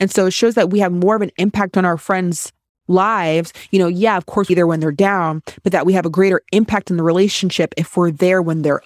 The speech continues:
up. And so, you know, think about that friend who, if you got good news today,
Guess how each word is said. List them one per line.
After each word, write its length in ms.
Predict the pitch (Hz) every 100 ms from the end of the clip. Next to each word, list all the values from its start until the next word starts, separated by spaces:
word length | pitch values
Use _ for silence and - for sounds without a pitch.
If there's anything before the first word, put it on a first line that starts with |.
| -
up. 280 | 170 - - - -
And 120 | 190
so, 180 | - 170 -
you 120 | 196
know, 120 | 185 147
think 320 | - 220 247
about 200 | 214 202
that 160 | 175 165
friend 300 | - 196 185
who, 160 | 190 175
if 140 | -
you 100 | 185
got 240 | 180 190
good 160 | 175 175
news 260 | 170 185 -
today, 540 | 196 170 170 135 151